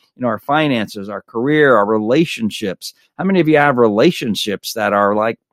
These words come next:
a stressor in your life? And a lot of times it's family members that are stressing you out. Um,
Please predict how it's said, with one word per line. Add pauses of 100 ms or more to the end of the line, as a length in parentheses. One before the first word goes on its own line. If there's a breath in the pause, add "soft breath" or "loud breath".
a
stressor
in
your
life? (360 soft breath)
And
a
lot
of
times
it's (380)
family
members
that
are
stressing
you
out. (400)
Um,